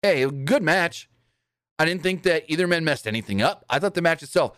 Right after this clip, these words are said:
super solid, wasn't great or anything, wasn't normal takeover levels of matches like we're used to in the past. But hell, hell, I thought the match was really solid. Both guys looked really good. And yes,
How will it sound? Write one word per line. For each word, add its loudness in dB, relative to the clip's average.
super -2
solid, 0
wasn't -2
great 0
or 2
anything, -4
wasn't 0
normal 0
takeover 0
levels 0
of -2
matches -4
like 0
we're -2
used 0
to -6
in -4
the -6
past. -2
But 0
hell, 0
hell, 2
I -4
thought -4
the -8
match 0
was -10
really 2
solid. 2
Both -4
guys -2
looked -2
really 0
good. 2
And -4
yes, -2